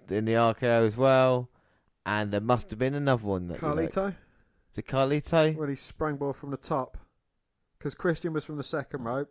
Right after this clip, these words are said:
Speaker 2: and Carlito was from the top
Speaker 1: Well,
Speaker 2: rope.
Speaker 1: I tell you what, to find out the answer of that, go back and listen to the W N R,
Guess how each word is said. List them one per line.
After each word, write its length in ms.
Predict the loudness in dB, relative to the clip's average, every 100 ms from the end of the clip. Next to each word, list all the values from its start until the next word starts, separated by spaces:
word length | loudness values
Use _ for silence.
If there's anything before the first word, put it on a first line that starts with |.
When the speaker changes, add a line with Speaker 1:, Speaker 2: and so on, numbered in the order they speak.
| -12
Speaker 2:
and 100 | -12
Carlito 480 | -8 -6 -8 -8 -10
was 120 | -10
from 100 | -12
the 80 | -14
top 160 | -2 8
Speaker 1:
Well, 140 | 8
Speaker 2:
rope. 100 | 10
Speaker 1:
I 60 | 8
tell 160 | 10
you 60 | 10
what, 120 | 8
to 80 | 4
find 240 | 4 6
out 80 | 8
the 100 | 8
answer 380 | 8 6 4 -2
of 100 | 0
that, 300 | -2 -2 -4 -8 _ _ _ _ _
go 180 | 6 6
back 260 | 8 4 4
and 100 | 0
listen 320 | 0 -2 -4
to 140 | -4
the 120 | -4 2
W 300 | 2 4 2
N 100 | 4
R, 480 | 4 4 4 2